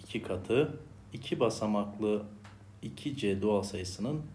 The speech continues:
yirmi beş katına eşittir. Buna göre A artı B artı C toplamı kaçtır?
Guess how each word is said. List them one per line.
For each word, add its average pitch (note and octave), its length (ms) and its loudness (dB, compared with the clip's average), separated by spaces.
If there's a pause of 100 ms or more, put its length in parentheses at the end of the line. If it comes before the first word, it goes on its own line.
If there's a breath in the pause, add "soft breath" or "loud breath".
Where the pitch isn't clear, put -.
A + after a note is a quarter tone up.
(140)
yirmi G#2+ 360 2
beş A#2 240 0
katına F#2+ 360 -6
eşittir. C3 580 -4
Buna A#2+ 200 2
göre G2 380 -2 (100)
A G#2+ 80 0
artı F#2+ 360 -6
B G#2 140 -2
artı G2+ 360 -8
C G#2+ 280 -2 (680)
toplamı F#2 500 -6
kaçtır? - 520 -12